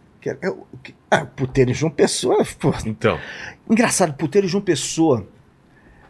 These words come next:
Speaker 1: foi uma das músicas mais, é... ela mais verdadeira, de fatos que, que realmente aconteceram.
Speaker 2: Entendi.
Speaker 1: Porque o Rodolfo, ele sempre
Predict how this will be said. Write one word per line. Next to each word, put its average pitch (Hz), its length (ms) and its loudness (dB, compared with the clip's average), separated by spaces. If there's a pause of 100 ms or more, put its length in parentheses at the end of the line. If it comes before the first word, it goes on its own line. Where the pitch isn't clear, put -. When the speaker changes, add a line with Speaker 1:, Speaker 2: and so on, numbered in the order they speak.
(100)
Speaker 1:
foi 151 220 2
uma 165 60 6
das 147 220 6
músicas 147 380 2
mais, 156 580 2
é... 120 760 4
ela 131 300 4
mais 160 880 2
verdadeira, 127 760 6
de 113 180 0
fatos 165 460 2
que, 175 140 0
que 143 320 -2
realmente 170 320 6
aconteceram. 151 540 2
Speaker 2:
Entendi. 90 340 -6 (280)
Speaker 1:
Porque - 120 4
o 170 40 8
Rodolfo, 170 280 6
ele 208 60 8
sempre 294 260 2